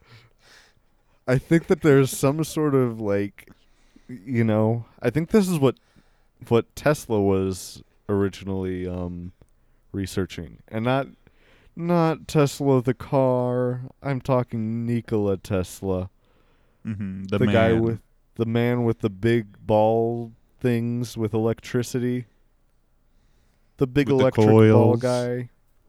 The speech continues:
Speaker 1: That guy. Um, so,
Speaker 2: You
Speaker 1: yeah.
Speaker 2: oh, you're talking about Dyson?
Speaker 1: Dyson?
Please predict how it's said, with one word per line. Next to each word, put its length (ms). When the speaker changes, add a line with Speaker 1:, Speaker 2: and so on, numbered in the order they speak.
Speaker 1:
That 280
guy. 400
Um, 640
so, 240
Speaker 2:
You 180
Speaker 1:
yeah. 200
Speaker 2:
oh, 140
you're 140
talking 140
about 180
Dyson? 420
Speaker 1:
Dyson? 640